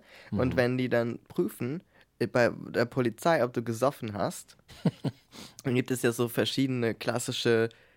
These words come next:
Speaker 1: Übungen, die du dann machen sollst, um
Speaker 2: <laughs>
Speaker 1: das nachzuweisen, zum Beispiel mit dem Finger deine Nase treffen. So, das ist, weil Hand-Augen-Koordination schwierig ist, wenn du getrunken hast.
Speaker 2: Ja.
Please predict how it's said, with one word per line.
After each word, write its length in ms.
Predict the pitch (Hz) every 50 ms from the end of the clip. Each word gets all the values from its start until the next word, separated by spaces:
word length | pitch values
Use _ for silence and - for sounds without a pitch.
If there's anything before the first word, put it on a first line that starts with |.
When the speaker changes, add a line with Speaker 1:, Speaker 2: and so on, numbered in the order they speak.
| _ _ _ _ -
Speaker 1:
Übungen, 500 | 139 131 113 - 113 113 113 101 104 107
die 100 | 110 113
du 100 | 104 107
dann 200 | 101 104 101 104
machen 300 | 107 107 107 117 107 101
sollst, 460 | 95 85 87 98 117 135 - 107 104
um 100 | - 113 107
Speaker 2:
<laughs> 0 |
Speaker 1:
das 180 | 113 107 -
nachzuweisen, 800 | 127 117 110 127 - - 135 123 120 117 104 104 113 127 127 117
zum 160 | - 123 120
Beispiel 320 | 117 110 113 117 - 123
mit 240 | 123 120 117 113 -
dem 160 | 104 104 107
Finger 340 | 107 - 156 147 143 143 143
deine 260 | 131 120 110 110 110
Nase 360 | 113 110 107 107 107 104 107 98
treffen. 460 | - 98 98 92 95 - - 101 -
So, 220 | - - 92 - -
das 160 | - - - -
ist, 280 | - - - - -
weil 220 | - - 117 113 113
Hand-Augen-Koordination 1300 | 120 113 110 - - 104 110 113 110 110 104 - 120 107 104 110 117 113 107 110 - - 104 104 107
schwierig 380 | - - 123 123 123 139 143 -
ist, 200 | - 180 - -
wenn 140 | 143 139 139
du 120 | 131 127
getrunken 400 | 127 127 - - 143 143 147 156 170
hast. 200 | 185 233 - -
Speaker 2:
Ja. 160 | 117 107 101